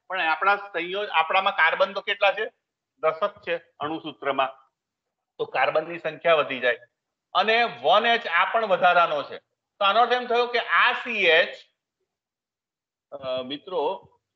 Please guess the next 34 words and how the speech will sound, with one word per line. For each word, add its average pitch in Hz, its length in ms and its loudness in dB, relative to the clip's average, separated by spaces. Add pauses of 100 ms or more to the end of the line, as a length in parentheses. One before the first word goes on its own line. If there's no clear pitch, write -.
(600)
જે 180 100 -2
હું 180 240 -8
કહું 180 180 -6
છું, 156 280 -2
આ 190 180 2
સી 196 160 -8
એચ, 127 300 -4
જે 156 120 -2
આ 156 180 2
લાલથી 147 440 0
કર્યો 117 280 -6
મેં, 90 180 -14 (580)
આ 190 220 2
સી 226 200 -8
એચ 240 360 2 (440)
અને 233 220 -4
આ 220 240 2
સી 202 260 -6
એચ, 135 340 -2
આ 175 80 -2
બંને 202 280 -4
કોમન 151 480 -2
છે. - 200 -20 (760)
એટલે 220 200 0
આનો 226 200 2
અર્થ 240 120 2
એમ 247 140 0
થયો 240 260 0
કે 247 140 -4
આ 202 140 2
ત્રણે 208 460 -4
ત્રણ 180 400 0 (340)
ભેગા 147 280 0
થઈને, 120 480 -8